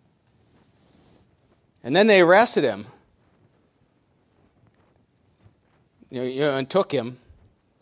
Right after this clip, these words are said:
And so this was a weakness. So in his weakness, he denied the Lord. That was not a willful sin. See, willful sin here is a knowledge, a sin of knowledge as well. You know, again, we know full well what we're doing. We're gonna do it anyway.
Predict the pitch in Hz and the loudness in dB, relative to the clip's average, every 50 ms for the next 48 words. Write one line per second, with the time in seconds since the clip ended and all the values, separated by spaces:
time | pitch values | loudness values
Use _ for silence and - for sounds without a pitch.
0 | _ - 156 - 180 185 240 269 - 262 233 208 190 202 247 294 - - 98 - | _ -14 -4 -2 2 2 2 2 2 -2 -4 -4 -4 -6 -6 -8 -8 -12 -16 -18
1 | - - - - - - _ _ _ - - 143 147 170 202 226 226 233 220 - | -16 -16 -16 -18 -20 -20 _ _ _ -14 -10 -6 -2 0 2 4 4 4 2 2
2 | 170 180 247 240 - - 117 107 120 - - - - - _ _ _ _ _ _ | 0 -2 -4 -4 -6 -10 -16 -16 -14 -16 -16 -16 -18 -20 _ _ _ _ _ _
3 | _ _ _ _ _ _ _ - 147 147 156 151 147 151 160 170 160 147 151 175 | _ _ _ _ _ _ _ -12 -10 -8 -6 -6 -4 -4 -4 -4 -6 -8 -10 -10
4 | - - - - _ _ _ _ _ _ _ _ _ _ _ _ _ _ _ _ | -12 -14 -16 -16 _ _ _ _ _ _ _ _ _ _ _ _ _ _ _ _
5 | _ _ _ _ _ 143 180 202 185 156 165 175 196 202 180 156 143 139 135 127 | _ _ _ _ _ -6 -6 -6 -4 -4 -2 0 0 2 2 2 2 0 -2 -4
6 | - - _ _ _ _ _ _ - - 120 139 147 156 160 156 151 - 135 113 | -6 -10 _ _ _ _ _ _ -20 -14 -6 -4 -2 0 -2 -2 -4 -8 -10 -12
7 | 101 98 - _ _ _ _ _ _ _ _ _ - - - 135 110 69 62 _ | -10 -12 -12 _ _ _ _ _ _ _ _ _ -20 -18 -16 -14 -16 -16 -18 _
8 | _ _ _ _ _ _ _ _ _ _ _ _ _ _ _ _ _ _ _ _ | _ _ _ _ _ _ _ _ _ _ _ _ _ _ _ _ _ _ _ _
9 | _ _ _ _ - - 208 196 185 214 233 240 220 - 208 185 - - 202 180 | _ _ _ _ -2 0 0 2 4 4 4 4 2 0 -4 -6 -2 -2 -2 0
10 | 185 185 185 185 180 180 165 151 151 156 175 202 202 160 143 143 147 143 - 156 | 2 4 4 4 4 4 2 4 4 6 6 6 6 6 4 2 0 -2 -8 -10
11 | - - 185 170 160 147 151 165 185 196 185 156 143 143 147 131 143 151 156 143 | -6 -2 -2 -2 0 0 2 2 4 4 4 2 2 -2 -6 -10 -4 0 0 2
12 | 123 117 127 147 151 - - _ _ - 151 156 160 160 160 202 196 180 175 175 | 4 4 2 2 0 -2 -8 _ _ 0 2 2 2 2 2 0 0 2 0 0
13 | 180 185 196 214 214 208 - - 202 190 190 185 190 190 196 196 175 147 156 156 | 2 4 4 4 4 4 2 2 2 4 4 4 4 4 4 4 2 2 2 0
14 | 156 147 151 180 180 156 147 151 151 165 165 160 156 165 160 156 147 151 165 165 | 2 2 2 2 2 2 2 0 -2 -2 -2 -2 -2 -4 -4 -4 -4 -6 -8 -8
15 | 120 98 87 - - | -10 -12 -14 -14 -16